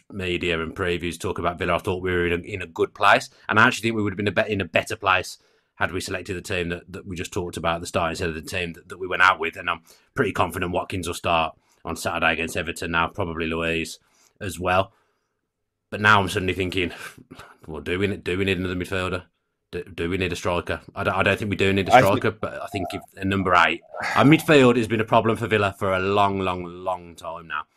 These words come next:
Speaker 1: and it's continuing to
Speaker 2: Mm.
Speaker 1: be a problem. And,
Speaker 2: Mm.
Speaker 1: you know, we took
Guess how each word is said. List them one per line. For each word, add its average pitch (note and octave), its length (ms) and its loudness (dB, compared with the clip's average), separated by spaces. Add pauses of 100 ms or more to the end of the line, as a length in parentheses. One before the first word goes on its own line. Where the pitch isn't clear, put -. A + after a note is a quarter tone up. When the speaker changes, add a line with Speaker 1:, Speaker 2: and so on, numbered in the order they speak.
(180)
Speaker 1:
and F#2 100 -12
it's F2+ 100 -12
continuing F2+ 640 -6
to F2+ 100 -4
Speaker 2:
Mm. E2 40 -12
Speaker 1:
be E2+ 140 -4
a E2 80 -4
problem. F#2 420 -4 (580)
And, F2+ 360 -2 (300)
Speaker 2:
Mm. F2+ 300 -4 (180)
Speaker 1:
you G#2+ 100 -2
know, G2 140 6
we A2+ 100 2
took A#2+ 280 0